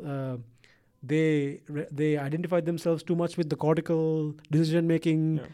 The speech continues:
Speaker 1: part of their brain, you know, like, the
Speaker 2: Yeah.
Speaker 1: whole, like, the very reasoning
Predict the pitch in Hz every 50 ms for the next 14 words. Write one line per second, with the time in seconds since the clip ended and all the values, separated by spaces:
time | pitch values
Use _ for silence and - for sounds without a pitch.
0 | - _ - - 156 151 165 156 160 160 156 135 147 160 180 196 220 - - _
1 | - 143 151 160 156 147 143 139 131 127 139 131 143 143 143 139 135 135 135 131
2 | 123 - - - - 160 127 127 127 120 113 117 - - - 143 147 147 151 151
3 | 151 151 151 - - - _ _ _ _ _ _ - 202 135 135 170 185 170 175
4 | 175 165 160 160 160 160 160 156 160